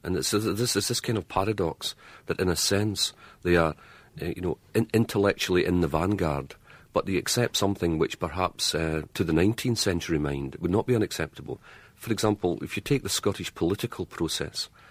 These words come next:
only nought point two percent of the Scottish population had a vote at the time of the Enlightenment. Um, but people like, um, Adam Smith don't see anything wrong with this,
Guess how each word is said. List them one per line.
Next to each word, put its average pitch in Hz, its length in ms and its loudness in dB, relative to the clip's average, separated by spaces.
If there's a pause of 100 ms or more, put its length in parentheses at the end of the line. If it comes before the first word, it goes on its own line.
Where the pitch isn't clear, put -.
(120)
only 143 220 6
nought 107 340 6
point - 280 2
two 98 140 -2
percent 85 420 -2
of - 40 -10
the 80 80 -4
Scottish 85 340 -2
population 80 540 -2
had 85 120 -2
a 90 40 0
vote 107 420 -2 (420)
at 107 100 -2
the - 80 -4
time 85 260 2
of 73 120 -2
the 76 80 0
Enlightenment. 69 560 -6 (500)
Um, 101 320 2 (320)
but - 180 0 (120)
people 156 260 0
like, 107 320 0
um, 78 260 -2
Adam 87 200 -2
Smith - 300 2
don't 101 180 -2
see - 140 0
anything 101 280 -2
wrong 131 180 0
with 170 160 -10
this, - 300 -10